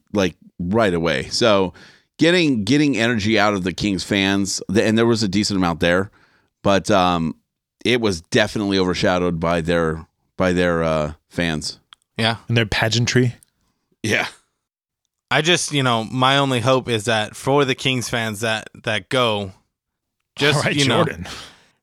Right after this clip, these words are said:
Speaker 2: remember if, you know, the Kings get down by two goals. Remember, we're a third period team.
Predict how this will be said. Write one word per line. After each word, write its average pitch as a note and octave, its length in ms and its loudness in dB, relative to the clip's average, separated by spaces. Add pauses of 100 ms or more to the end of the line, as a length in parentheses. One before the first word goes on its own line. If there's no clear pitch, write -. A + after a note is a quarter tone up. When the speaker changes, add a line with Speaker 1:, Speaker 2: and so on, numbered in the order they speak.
Speaker 2:
remember D#3+ 680 2
if, - 640 -2
you C#3 120 -2
know, B2 140 0
the A#2 100 -2
Kings D#3+ 380 -2
get C3+ 240 0
down C3 460 0 (100)
by A#2 140 0
two C3 200 0
goals. A2 400 0
Remember, A#2+ 380 -2
we're F3 180 2
a C3+ 40 2
third G2 280 -4
period G2 300 -2
team. G2+ 280 -2